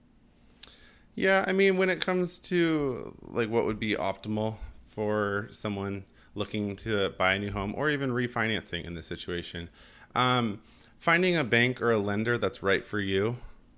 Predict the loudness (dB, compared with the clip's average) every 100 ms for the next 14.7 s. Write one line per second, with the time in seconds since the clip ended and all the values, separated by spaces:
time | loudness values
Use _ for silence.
0 | -20 -12 -4 -2 -2 -4 -8 -10 -20 -20
1 | -18 -4 -4 -2 0 2 2 2 4 4
2 | 0 -6 -2 -2 0 0 0 0 -2 -6
3 | -12 -14 -16 -20 -20 -18 -4 0 2 2
4 | 2 2 0 0 -4 -2 -2 0 -2 -2
5 | -4 -4 -4 -4 -6 -4 -4 -6 -6 -8
6 | -8 -8 -14 -20 -20 -10 -2 -2 2 0
7 | 0 0 0 -2 -2 -2 -2 -2 -4 -4
8 | -4 -6 -8 -10 -14 -20 -20 -20 -20 -6
9 | -2 0 -2 -2 -4 0 0 2 0 0
10 | -2 -4 -8 -2 0 2 2 2 0 -4
11 | -12 -20 -20 -20 -20 -6 2 4 4 4
12 | 0 -4 -10 0 2 2 0 2 2 6
13 | 4 4 0 2 4 4 4 0 -2 -4
14 | -2 0 2 2 -2 -2 -6